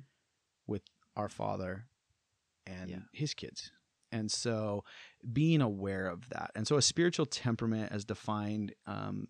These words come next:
Speaker 1: in the book is, uh, how we most deeply love and connect with Jesus. It is the way we best relate to God, namely our most natural and meaningful approach to connecting with God,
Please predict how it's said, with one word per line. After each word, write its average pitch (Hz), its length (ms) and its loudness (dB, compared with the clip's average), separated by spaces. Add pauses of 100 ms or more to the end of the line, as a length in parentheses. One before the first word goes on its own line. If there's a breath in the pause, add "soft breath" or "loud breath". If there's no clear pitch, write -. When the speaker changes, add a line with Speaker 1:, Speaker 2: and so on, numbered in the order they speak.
(280)
Speaker 1:
in 110 140 4
the 95 80 0
book 95 560 0
is, 95 480 -4 (440 loud breath)
uh, 98 300 -4 (380)
how 151 420 6
we 123 280 4
most 107 380 2
deeply 113 480 0
love 95 600 -2
and 101 120 -4
connect 92 400 -6
with 82 120 -10
Jesus. - 640 -8 (420 loud breath)
It 117 120 4
is 113 120 2
the 117 100 2
way 113 280 6
we 117 140 6
best 104 360 -2
relate 101 380 -2
to 113 80 -2
God, 101 560 -2 (140)
namely 127 600 4
our 107 160 -2
most 98 300 -4
natural 104 840 -2
and 101 280 -4
meaningful 117 600 0
approach - 600 -6
to - 120 -6
connecting 101 560 -4
with 101 160 -6
God, 87 420 -4